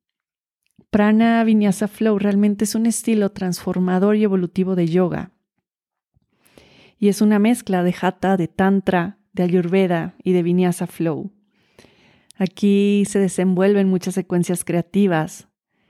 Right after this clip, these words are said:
que nos ayudan a llevar a los practicantes y a nosotros como practicantes estados de conciencia mucho más profundos.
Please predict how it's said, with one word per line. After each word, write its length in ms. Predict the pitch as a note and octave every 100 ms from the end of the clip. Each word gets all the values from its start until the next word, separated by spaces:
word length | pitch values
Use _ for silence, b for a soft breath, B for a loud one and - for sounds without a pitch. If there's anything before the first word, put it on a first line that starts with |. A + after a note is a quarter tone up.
| _ _ _ _ -
que 100 | G3
nos 220 | G3 G3
ayudan 340 | G3 G#3+ A3
a 60 | G#3
llevar 480 | F#3+ F3+ F#3+ F#3+ - - _ _ _ _ _
a 120 | - F3+
los 180 | F3
practicantes 880 | - E3+ - F#3 - G#3 G#3+ G3+ E3
y 60 | F3
a 60 |
nosotros 500 | E3+ E3 B3+ C4 G3+
como 200 | - F3
practicantes 680 | - F3 - F3 F#3 F3+ F3
estados 480 | F3 - F3 F#3+ F#3+
de 340 | G3+ G3+ F#3 -
conciencia 560 | F3 E3 G#3 G#3 G3
mucho 280 | F3 G3 F#3
más 160 | E3+ -
profundos. 680 | D#3 - D#3 D3 C#3 -